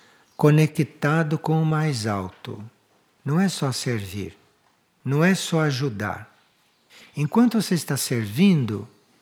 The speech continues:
enquanto você está ajudando, você deve estar ao mesmo tempo conectado com o mais alto. Senão você não, não sabe se está servindo no grau correto.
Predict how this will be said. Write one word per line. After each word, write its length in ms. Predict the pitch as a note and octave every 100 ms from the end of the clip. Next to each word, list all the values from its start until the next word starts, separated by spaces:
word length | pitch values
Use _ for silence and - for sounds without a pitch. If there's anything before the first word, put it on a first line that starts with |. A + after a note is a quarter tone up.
| _ _
enquanto 500 | B2+ C3 F#3 G3 F#3+
você 320 | D#3 C#3+ -
está 260 | B2 - A2
ajudando, 840 | G#2+ A2 G2 C#3+ F3+ D3 G#2+ G2 - _ _ - _ -
você 220 | D3 G#3+
deve 200 | G3+ G3
estar 200 | - D3
ao 120 | C#3
mesmo 500 | D3 G3+ A#3 F#3 E3
tempo 540 | - G3 G#3 A#3 -
conectado 880 | - G3+ G3+ G3 F#3+ - E3+ F#3+ F#3
com 180 | - F#3+
o 40 |
mais 460 | F3 F3 G#3+ F#3+ A#2+
alto. 580 | C3 C3 A#2 - A2 G2+ A2+ _ _ _ _ _ _ _ _ _
Senão 360 | - G#3 C#4
você 240 | B3+ - F#3+
não, 240 | D#3 D3+
não 540 | B2+ A2+ A2 A2+ C3+ C3+
sabe 460 | - G#3 A#3 F#3
se 220 | D3 -
está 260 | B2+ - C3+
servindo 540 | - C3+ A#2 C#3 B2+
no 140 | B2 A#2+
grau 380 | A2 A#2+ A2+ A2
correto. 640 | - G2 F#2 E2+ _ G2